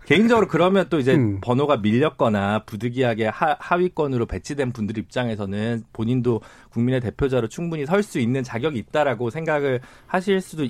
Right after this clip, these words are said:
Speaker 1: 있을 것 같아서 <clears throat> 조심스럽지만 그래도 전반적으로 봤을 때는 훨씬 더 괜찮은 명단이 나와서 한국의 대표 보수 정당이 내놓은 비례 명단치고는 최초의 명단은 조금 많이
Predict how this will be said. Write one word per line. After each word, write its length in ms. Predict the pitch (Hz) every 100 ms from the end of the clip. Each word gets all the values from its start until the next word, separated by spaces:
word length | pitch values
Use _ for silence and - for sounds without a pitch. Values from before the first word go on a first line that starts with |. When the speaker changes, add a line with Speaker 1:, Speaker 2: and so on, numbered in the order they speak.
| -
Speaker 1:
있을 360 | - 131 220 220
것 100 | 180
같아서 340 | 117 - 143 139
<clears throat> 120 | 120
조심스럽지만 720 | 143 160 202 175 135 147 156
그래도 240 | 123 123 123
전반적으로 840 | 120 110 165 196 190 180 160 170
봤을 360 | 104 95 143
때는 380 | 131 120 165 202 - - - -
훨씬 320 | 139 - 147
더 180 | 135 123
괜찮은 640 | 127 113 127 190 190 190
명단이 480 | 120 95 98 120 135
나와서 400 | 104 92 101 117
한국의 480 | 117 175 175 165 151
대표 360 | 117 - - 156
보수 280 | 120 127
정당이 540 | 139 123 123 123 123 113 - - -
내놓은 600 | 107 135 156 156 139 110 - - -
비례 180 | 123 160
명단치고는 880 | 131 127 143 131 143 143 165 180 - - - -
최초의 420 | - - 190 160
명단은 500 | 104 104 110 147 202
조금 500 | - 127 135 104 90
많이 440 | 98 98 107 95